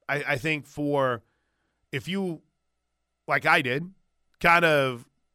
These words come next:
tapped out on Stanford once Oklahoma beat 'em, then <laughs> they ended up having an incredible season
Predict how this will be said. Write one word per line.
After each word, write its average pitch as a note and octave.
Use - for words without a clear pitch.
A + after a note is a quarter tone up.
tapped D#3
out D#3
on C#3+
Stanford D#3+
once C#3+
Oklahoma D3
beat F3
'em, F#3
then C3+
<laughs> -
they A3+
ended F3+
up F3
having E3
an D#3+
incredible D3+
season F#2